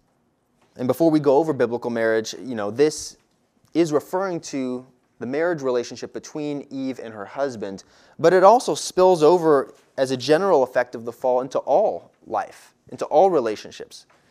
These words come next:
Because we do have conflict in our relationships with more than just our spouse if we're married. We have it at work,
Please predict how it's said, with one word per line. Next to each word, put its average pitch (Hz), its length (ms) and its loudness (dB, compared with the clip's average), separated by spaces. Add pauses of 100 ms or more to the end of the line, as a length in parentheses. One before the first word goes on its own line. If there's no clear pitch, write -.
(340)
Because 139 280 0
we 156 100 -2
do 196 200 -2
have 170 180 -2
conflict 156 440 -2
in 143 80 -4
our 135 80 -2
relationships 131 680 -2
with 120 200 -6
more 143 320 0
than 113 140 -6
just 107 260 -8
our 98 260 -4
spouse 104 440 -2
if 120 160 -14
we're 104 120 -2
married. 98 440 -8 (460)
We 120 100 -6
have 107 180 2
it 104 80 -2
at 85 120 -6
work, 160 420 2